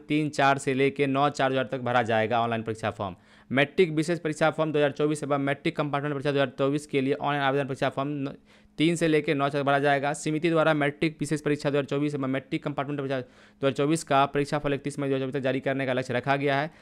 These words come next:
ऐसा यह बताया जा रहा है, सेम जो हमने पढ़ा, जो पेपर में था, वही था। तो इस प्रकार से अगर या फिर अपने नंबर से असंतुष्ट हैं तो आप याद रखिएगा कि आप स्क्रूटनी भी कर सकते हैं। स्क्रूटनी का भी डेट सेम रखा गया है, नौ से लेके जो है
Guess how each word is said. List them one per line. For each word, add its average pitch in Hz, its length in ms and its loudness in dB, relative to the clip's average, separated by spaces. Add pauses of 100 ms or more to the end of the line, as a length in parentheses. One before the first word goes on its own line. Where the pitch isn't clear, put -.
(180)
ऐसा 175 180 2
यह 190 120 6
बताया 156 320 6
जा 151 100 2
रहा 151 80 6
है, 151 60 2
सेम 160 240 -2
जो 151 120 0
हमने 147 180 0
पढ़ा, 147 340 4
जो 151 180 -2
पेपर 143 260 0
में 139 180 -2
था, 139 60 4
वही 127 260 2
था। 101 240 -6 (260)
तो 156 60 -6
इस 151 100 -4
प्रकार 160 380 4
से 165 120 0
अगर 151 200 4
या 151 120 4
फिर 151 140 0
अपने 147 160 2
नंबर 147 320 2
से 147 120 2
असंतुष्ट 143 520 -2
हैं 147 120 0
तो 143 100 0
आप 135 160 0
याद 135 200 0
रखिएगा 143 400 -4
कि 147 140 -10
आप 131 260 -4
स्क्रूटनी 139 400 -4
भी 147 100 -2
कर 147 80 -2
सकते 143 220 -2
हैं। 135 80 0
स्क्रूटनी 151 340 -4
का 160 100 2
भी 139 100 0
डेट 139 180 2
सेम 135 240 -4
रखा 135 220 -2
गया 143 140 0
है, 139 80 0
नौ 127 180 0
से 135 120 -4
लेके 139 360 0 (360)
जो 139 160 2
है 143 100 0